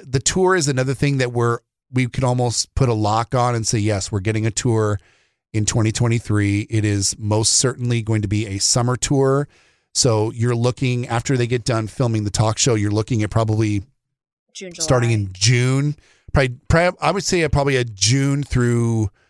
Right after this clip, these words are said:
Speaker 1: late July tour.
Speaker 2: Because
Speaker 1: 'Cause she's probably
Speaker 2: August
Speaker 1: gonna
Speaker 2: they
Speaker 1: want
Speaker 2: have to
Speaker 1: some
Speaker 2: start prepping for the talk show, and she wants, probably wants a little bit of time off.
Speaker 1: Yeah, and I think everybody is gonna deserve and want some time off. So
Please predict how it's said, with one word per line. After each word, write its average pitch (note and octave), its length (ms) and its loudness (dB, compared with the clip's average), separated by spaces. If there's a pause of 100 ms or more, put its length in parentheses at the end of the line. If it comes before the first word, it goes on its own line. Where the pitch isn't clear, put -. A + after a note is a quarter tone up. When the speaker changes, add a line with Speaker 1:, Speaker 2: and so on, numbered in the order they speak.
(480)
Speaker 1:
late A#2 400 0
July A2+ 760 0 (160)
tour. C#3 460 2 (720)
Speaker 2:
Because G3+ 340 -12
Speaker 1:
'Cause - 120 4
she's - 120 4
probably E3 160 6
Speaker 2:
August D3+ 60 0
Speaker 1:
gonna D#3 120 0
Speaker 2:
they D3 40 2
Speaker 1:
want D3 140 0
Speaker 2:
have C#3+ 80 -2
to C3+ 60 0
Speaker 1:
some - 0 -
Speaker 2:
start D#3+ 240 0
prepping E3+ 320 -6
for F3 120 -14
the D#3 100 -10
talk G3 260 -8
show, D#3+ 180 -6
and E3 160 -10
she - 100 -12
wants, F3+ 200 -10
probably A3 180 -2
wants G3+ 180 -6
a D3+ 40 -14
little F3+ 180 -4
bit E3 80 -4
of C#3+ 60 -8
time C#3+ 200 -10
off. D3+ 260 -10 (600)
Speaker 1:
Yeah, C#3+ 300 4
and D3+ 100 2
I D#3+ 80 2
think D#3+ 180 -2
everybody B2+ 440 0
is G#2+ 120 -2
gonna G#2+ 180 0
deserve G#2+ 440 2
and G#2 120 0
want G#2 200 0
some A2 120 -2
time G#2 260 0
off. G#2 300 0
So G2+ 440 0